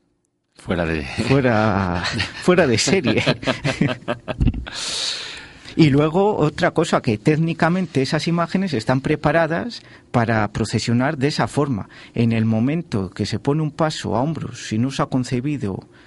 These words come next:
Speaker 2: para ese fin, eh, pueden sufrir, eh, daños considerables.
Speaker 1: Con respecto a lo que estás diciendo, ¿cómo se configura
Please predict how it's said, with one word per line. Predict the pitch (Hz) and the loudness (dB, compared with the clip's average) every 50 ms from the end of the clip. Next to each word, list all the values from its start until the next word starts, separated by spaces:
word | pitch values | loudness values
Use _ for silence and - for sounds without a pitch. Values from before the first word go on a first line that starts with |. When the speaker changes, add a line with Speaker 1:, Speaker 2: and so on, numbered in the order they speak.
| - - _ _ _ _ _ - | -20 -20 _ _ _ _ _ 0
Speaker 2:
para | - 110 107 104 101 98 98 95 95 95 95 92 90 92 90 90 90 90 92 98 98 110 | 2 2 2 2 2 2 0 0 0 0 0 0 0 -2 -2 -2 -2 -2 -2 -2 -2 -2
ese | 117 - - 135 120 | -2 -2 -2 -2 -2
fin, | - - 151 156 151 170 180 202 202 - - - - - - - _ _ | 0 0 0 0 0 0 -2 -4 -6 -8 -14 -20 -20 -20 -20 -20 _ _
eh, | - 113 117 104 98 | -2 -2 0 0 0
pueden | - - 120 120 131 139 | 0 0 2 2 2 0
sufrir, | 131 - - 127 110 - 135 143 139 147 156 170 165 180 | 0 0 -2 -2 -2 -2 -2 -2 0 0 -2 -2 -2 -2
eh, | 175 156 135 123 113 110 107 104 101 | -2 0 0 0 0 0 0 0 0
daños | 104 117 120 135 151 160 175 170 151 139 127 113 104 101 98 95 98 92 92 95 95 - - 87 90 90 - - - - - - - - - - - - - 113 113 - - - - - - - - - - - | 0 2 2 2 2 0 0 0 0 0 0 0 0 -2 -2 -2 -4 -6 -6 -6 -6 -6 -6 -6 -8 -8 -10 -10 -12 -12 -12 -14 -14 -14 -16 -16 -16 -18 -18 -18 -20 -12 -8 -8 -8 -8 -10 -14 -18 -20 -4 2
considerables. | - 131 123 - - 123 107 107 110 131 151 160 - - - | 2 2 4 4 2 2 2 2 2 2 0 -2 -4 -6 -4
Speaker 1:
Con | - 117 107 | -4 -4 -4
respecto | 110 - - 139 - 160 | -4 -6 -6 -6 -4 -4
a | |
lo | 139 123 | -4 -4
que | 117 | -4
estás | 107 107 113 110 | -6 -6 -6 -6
diciendo, | 104 92 95 90 82 80 76 - - - - - - - - _ _ - - _ _ _ - 127 117 113 - - - - | -6 -6 -4 -4 -4 -4 -6 -8 -12 -18 -20 -20 -20 -20 -20 _ _ -20 -20 _ _ _ -6 -6 -4 -6 -6 -10 -4 -2
¿cómo | 135 139 170 165 | 0 0 0 -2
se | 156 143 | -4 -4
configura | 135 120 117 - 113 104 104 110 98 92 85 82 | -6 -6 -4 -2 -2 -2 0 0 -2 -2 -2 -4